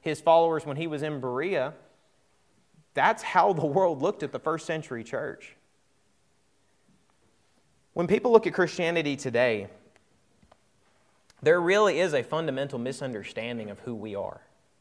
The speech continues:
Because if you look at the first century church and you look at what they were doing, these people were considered rabble-rousers. These people were considered disturbers of the peace.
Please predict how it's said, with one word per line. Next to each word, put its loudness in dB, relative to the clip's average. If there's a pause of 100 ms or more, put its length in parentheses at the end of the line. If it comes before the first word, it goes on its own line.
(1700)
Because 2
if -4
you 0
look 6
at -2
the -4
first -2
century -4
church -2
and -6
you -4
look -2
at 0
what 0
they 0
were -4
doing, -4
these -6
people -4
were 2
considered -6
rabble-rousers. -4 (680)
These 0
people 2
were 4
considered -4 (180)
disturbers 0
of 0
the -6
peace. -16